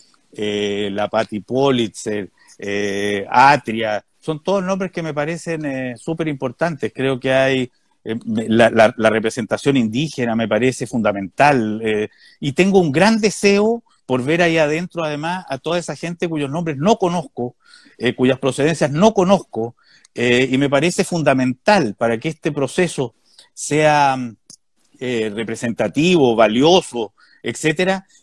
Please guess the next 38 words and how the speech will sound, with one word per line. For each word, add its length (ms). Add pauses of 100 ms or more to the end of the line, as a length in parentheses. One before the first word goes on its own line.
(100)
que 140
habite 380
allá 160
adentro 320
una 140
inmensa 420
diversidad. 640 (380)
Eh, 480
ahí, 240
nosotros, 460
aquí 220
fíjate 280
que 120
se 100
da 80
un 140
reto 320
que 80
también 320
es 80
interesante, 720
y 60
creo 200
que 100
ahí 160
es 80
donde 240
uno 260
también 280
puede 200
ayudar 420 (300)
en 160
este, 500 (300)
en 160
este 180
proceso, 500
por 140
lo, 140